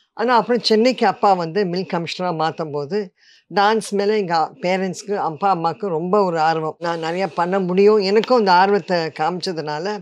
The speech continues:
எங்க மேதக குரு நாட்டிய கேசவி வழுவூர் ராமையா பிள்ளை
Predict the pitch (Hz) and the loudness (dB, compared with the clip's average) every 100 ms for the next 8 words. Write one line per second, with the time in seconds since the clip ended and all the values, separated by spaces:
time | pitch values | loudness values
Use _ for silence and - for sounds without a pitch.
0 | _ - 196 185 170 160 175 196 190 180 | _ -8 -4 -2 -4 -6 -2 -2 -2 -4
1 | 151 190 190 165 _ _ _ _ 180 175 | -4 -2 -2 -4 _ _ _ _ -4 -4
2 | 190 190 - 175 - 180 170 _ 101 156 | -2 -6 -6 -10 -8 -10 -12 _ -20 -16
3 | 131 147 156 175 202 170 160 165 175 - | -12 -10 -8 0 2 2 -2 -2 -4 -4
4 | 160 147 151 | -6 -6 -10